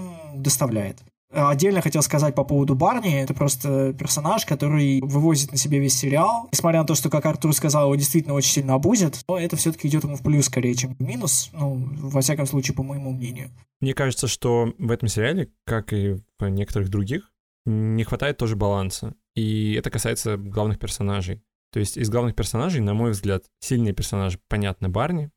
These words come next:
Speaker 2: Несмотря на то, что персонаж очень однотипный, но шутки довольно разнообразные, и они часто фантазийные, абсурдные и построены на действительно классных парадоксах.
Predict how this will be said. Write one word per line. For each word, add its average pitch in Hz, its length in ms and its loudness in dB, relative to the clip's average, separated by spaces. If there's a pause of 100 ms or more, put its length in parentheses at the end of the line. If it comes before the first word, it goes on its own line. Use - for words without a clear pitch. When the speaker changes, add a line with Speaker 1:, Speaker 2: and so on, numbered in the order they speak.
(100)
Speaker 2:
Несмотря 110 360 0
на 104 60 0
то, 107 40 0
что - 120 -4
персонаж 117 360 -2
очень 101 400 -2 (400)
однотипный, 110 800 -2
но 113 120 2
шутки - 280 -2
довольно 110 240 2
разнообразные, 110 640 0
и - 40 0
они 107 160 0
часто - 320 -4
фантазийные, 113 680 0
абсурдные 110 720 0
и 107 300 -2
построены 120 500 -2
на 101 160 0
действительно 101 400 -2
классных - 360 -4
парадоксах. 110 500 -2